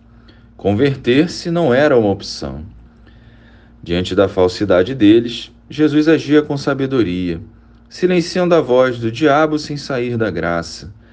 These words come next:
transformando uma via que parecia sem saída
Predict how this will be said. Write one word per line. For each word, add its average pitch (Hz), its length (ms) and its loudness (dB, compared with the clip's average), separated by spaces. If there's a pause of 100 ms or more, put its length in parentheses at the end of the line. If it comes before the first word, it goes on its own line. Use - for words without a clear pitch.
(400)
transformando 107 920 2
uma 110 220 2
via 113 400 -2
que 113 140 -4
parecia 101 640 -2
sem 95 160 -8
saída 147 640 -2